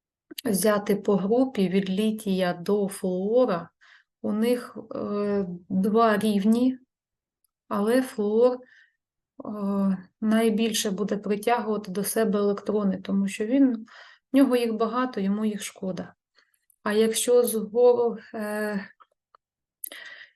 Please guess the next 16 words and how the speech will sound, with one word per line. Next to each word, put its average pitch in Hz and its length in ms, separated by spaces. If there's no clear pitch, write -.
зверху 240 580
вниз, 269 440
наприклад, 190 640
чому 233 380
радіус 196 540
донизу 220 600
збільшується? 190 640
Тому 233 300
що 226 300
кількість 269 420
енергетичних 233 800
рівнів 185 320
збільшується. 180 600
Нагадаю 208 640
вам, 180 200
наприклад, 180 640